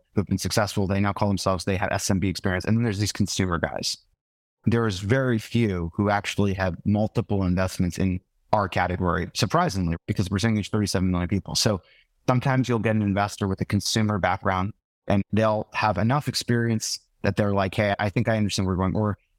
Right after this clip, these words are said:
a S M B person. And so they'll take patterns and data that they see in those segments and attribute positive or potentially negative trends to you. So an example would be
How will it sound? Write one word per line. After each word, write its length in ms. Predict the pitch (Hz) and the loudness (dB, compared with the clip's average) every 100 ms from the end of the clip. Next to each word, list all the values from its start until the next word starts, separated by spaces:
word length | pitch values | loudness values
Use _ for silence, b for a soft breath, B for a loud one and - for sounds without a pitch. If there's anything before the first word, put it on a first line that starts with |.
| - | -2
a 120 | 92 | 0
S 180 | 107 113 | 0 0
M 80 | 110 | 0
B 120 | 104 | 0
person. 520 | - 95 87 - 85 - _ _ | -2 -2 0 0 -2 -4 _ _
And 140 | - 110 | 0 2
so 180 | - 110 | 2 2
they'll 180 | 104 | 0
take 400 | 98 - 151 - | -2 0 0 -2
patterns 640 | - 107 107 101 90 87 - _ _ | -4 0 2 2 0 -2 -8 _ _
and 180 | 98 92 | 0 0
data 280 | 110 107 107 | 2 0 0
that 160 | 90 | 0
they 100 | 98 | -2
see 200 | 95 - | 0 2
in 80 | 98 | 2
those 160 | 101 95 | 2 0
segments 360 | 101 101 113 - | 0 0 -2 -2
and 220 | 101 90 - _ _ _ - | -2 -4 -6 _ _ _ -2
attribute 380 | - - 120 113 - | 0 0 0 -2 -2
positive 520 | - 120 147 185 170 | -2 0 0 0 0
or 180 | 113 110 - | 0 -2 -2
potentially 440 | - 165 - 127 | 0 0 0 0
negative 520 | 107 110 110 98 - | 2 2 0 -2 -6
trends 420 | - 113 101 92 - | -2 2 2 0 -2
to 180 | - | -2
you. 120 | - 82 | 0 0
So 180 | - 104 | 0 2
an 80 | |
example 420 | 107 95 120 117 110 | 0 0 0 0 0
would 140 | 101 | 0
be 260 | 101 95 | 0 -2